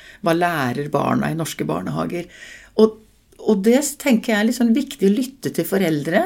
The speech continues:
som kommer og spør, eh, og faktisk gå inn i en dialog og prøve å liksom finne ut av, "Ja, men hva,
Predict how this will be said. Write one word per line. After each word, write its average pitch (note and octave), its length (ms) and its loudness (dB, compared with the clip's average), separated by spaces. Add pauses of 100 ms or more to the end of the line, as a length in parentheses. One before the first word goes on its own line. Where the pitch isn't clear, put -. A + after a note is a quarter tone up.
som A#3 220 -6
kommer F3 340 -2
og G3 80 -2
spør, D3+ 460 0 (1000)
eh, E3+ 540 -2 (280)
og G3 140 0
faktisk - 560 -6 (640)
gå A#3+ 100 4 (100)
inn F3 160 -2
i F3 80 -2
en F#3+ 80 2
dialog G#3 600 2
og - 120 -2
prøve A3+ 240 2
å G3+ 80 4
liksom G3 240 -2
finne G3 280 0
ut - 120 -4
av, G3 120 0
"Ja, A3 120 2
men A3 160 2
hva, F#3+ 280 0